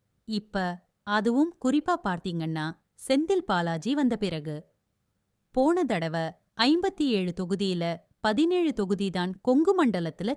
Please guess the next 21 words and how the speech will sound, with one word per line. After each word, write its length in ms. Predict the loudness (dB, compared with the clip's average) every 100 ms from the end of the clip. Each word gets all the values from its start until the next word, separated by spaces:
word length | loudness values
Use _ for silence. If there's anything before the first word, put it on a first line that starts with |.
| 0
திமுக 360 | 2 2 2 0
ஜெயிச்சது. 520 | -2 -4 -6 -8 -10 -12 _ _ _ _
இந்த 320 | 0 2 2
தடவை 440 | 0 0 0 -2 -4 _ _
நாற்பது 540 | 0 2 2 0 0
ஜெயிச்சு 360 | 0 0 0 -4
தர்றேன் 380 | -4 -6 -4 -6 -8 _ _ -2
அப்படின்னு 480 | -2 0 -2 0 2
அவர் 280 | 0 -2 -4
உத்தரவாதம் 680 | -4 -4 -2 0 0 -2 0
கொடுத்திருக்கிறாராம். 760 | -2 -2 -4 -6 -6 -6 -6 -10 -16 _ _ _ _ _ -4
எடப்பாடி 640 | 0 0 0 0 0 -2 -2
பழனிசாமி 800 | 2 4 4 2 -4 -2 -4 -8 _ -4
ஒரு 280 | 0 0 0
தொகுதிக்கு 640 | 0 0 -4 -6 -6 -6 -12 _ -2
பன்னிரண்டு 600 | 2 2 2 0 0 -2
ஸ்வீட் 320 | -2 -4 -2
பாக்ஸ் 360 | -6 -6 -8 -4
செலவு 300 | -2 0 -2
பண்ண 240 | -4 -4
போறாரு. 400 | -6 -8 -8 -10